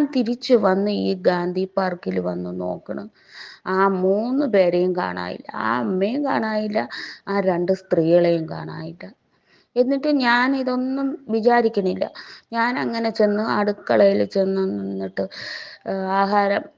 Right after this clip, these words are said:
ഉം, കാപ്പി ഉണ്ടാക്കാനായിട്ട് നിന്നപ്പം എൻ്റെ തലയ്ക്ക് ഉയരം അങ്ങ് ഗവിളി അങ്ങ്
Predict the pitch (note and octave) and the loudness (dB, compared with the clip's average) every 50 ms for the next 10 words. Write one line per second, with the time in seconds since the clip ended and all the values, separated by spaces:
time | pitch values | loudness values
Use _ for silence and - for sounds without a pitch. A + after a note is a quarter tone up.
0 | _ _ - A3+ G#3+ G3+ G3+ G3 G3 G3 G3 G3 G3 G3 G3+ G3+ G3+ F#3+ - G#3 | _ _ -4 -2 -2 0 0 0 0 0 0 -2 -2 -4 -4 -6 -8 -8 -6 -2
1 | G#3+ A3 G#3 G3 - A3 G#3+ G3+ G3 F#3 F#3+ F#3 - G3+ F#3+ F#3+ F#3+ F#3 - F#3+ | -2 0 -2 0 0 0 0 0 0 -2 -2 -2 -2 -4 -4 -2 -4 -4 -4 -4
2 | F#3 - F3 F3+ F#3 - F3 - F#3 F#3 F#3 - - - - - - - - G3+ | -4 -4 -4 -4 -6 -8 -8 -8 -10 -10 -10 -12 -18 -20 -20 -20 -20 -12 -6 -2
3 | F#3+ F#3+ F3+ F3 F3 F#3+ G3 G3 G3 - G#3 G3 G3 G3 F#3+ G3 - A3+ G#3+ G3+ | 0 0 0 2 4 4 4 4 4 2 2 2 4 2 2 2 4 4 4 4
4 | G3 G3+ G3 G#3+ G#3 G3+ G3 A3 - B4 A#4+ A4 - G3+ G3 G3+ G3 G3+ G#3+ G#3 | 4 2 2 2 2 2 0 -4 -4 -6 -8 -6 -4 -2 0 2 2 2 0 0
5 | - - - - - - G3+ F#3+ G3+ G3 G3 G3 F#3+ G3 G#3 A#3+ A#3+ A#3 A#3 A3+ | -4 -12 -20 -20 -14 -10 -2 4 6 6 6 6 4 2 0 0 2 2 4 4
6 | A3 G#3 G3+ G3 G3+ G3+ G#3 | 4 4 2 0 0 -2 -2